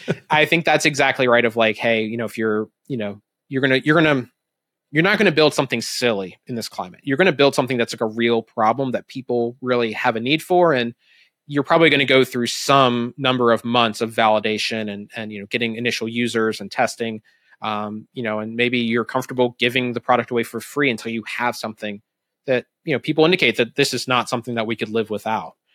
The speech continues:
Speaker 2: um, before you start figuring out what it's worth. So, yeah, you know, it's kind of, I don't know. Yeah, I, I, I think that your turn there is kind of how I feel too. It's like, yeah, you know, this might be a good time.
Speaker 1: <laughs>
Speaker 2: But yeah,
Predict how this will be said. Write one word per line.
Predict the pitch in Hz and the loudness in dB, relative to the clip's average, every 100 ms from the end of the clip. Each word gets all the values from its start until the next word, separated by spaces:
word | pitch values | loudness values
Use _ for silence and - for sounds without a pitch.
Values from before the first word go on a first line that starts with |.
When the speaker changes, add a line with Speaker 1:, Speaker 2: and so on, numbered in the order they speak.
| _ _ | _ _
Speaker 2:
um, | 110 107 | -10 -10
before | 107 131 120 | -6 0 0
you | 110 | 0
start | - 113 | -2 -2
figuring | - 123 113 | -2 -4 -4
out | 110 | -2
what | 117 | -4
it's | 107 | -4
worth. | 104 - - | -12 -14 -16
So, | - 131 123 120 | -4 0 2 0
yeah, | 139 135 104 _ _ _ _ | 0 0 -2 _ _ _ _
you | 131 | -8
know, | 107 104 | -6 -6
it's | 110 - _ | -10 -20 _
kind | - 131 117 | -8 -4 -2
of, | 110 104 _ _ _ - | -4 -6 _ _ _ -2
I | 147 | 0
don't | 127 | 0
know. | 107 _ - | -4 _ -2
Yeah, | 127 | 0
I, | 120 | 2
I, | 127 127 - - 135 | -2 -4 -8 -4 -4
I | |
think | 131 135 | -2 -4
that | 131 | -2
your | 127 131 | -2 -2
turn | - 131 | 0 0
there | 120 117 | 2 2
is | 117 | 0
kind | 180 180 | 0 2
of | 160 | 4
how | 143 | 6
I | 135 | 6
feel | 135 151 | 6 4
too. | - | 6
It's | 202 | 4
like, | 123 - | 4 2
yeah, | 175 | 2
you | 110 | 2
know, | 123 | 0
this | 117 - | -2 -2
might | 123 156 - | 0 0 0
be | 160 202 175 131 123 - - 208 | 2 4 4 2 -2 -12 -20 -4
a | 185 | 0
good | 175 135 | 2 2
time. | - 120 107 143 131 | 2 0 0 -4 -4
Speaker 1:
<laughs> | - | 0
Speaker 2:
But | 139 135 - _ _ _ _ - | 2 2 -2 _ _ _ _ 0
yeah, | 170 127 | 2 2